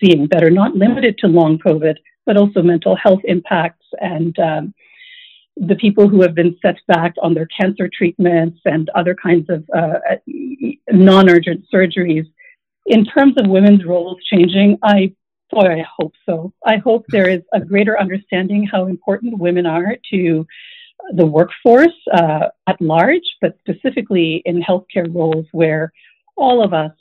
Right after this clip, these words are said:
are in a, in a situation where we're working long hours.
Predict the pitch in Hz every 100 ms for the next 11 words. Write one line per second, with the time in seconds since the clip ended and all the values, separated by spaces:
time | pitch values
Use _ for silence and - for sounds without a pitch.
0 | - 165 160 156 170 - _ _ _ _
1 | _ - 175 170 165 165 - 175 175 _
2 | 202 - 196 170 190 175 165 160 156 156
3 | 165 170 175 165 170 - 170 175 214 196
4 | 202 202 196 175 165 160 160 165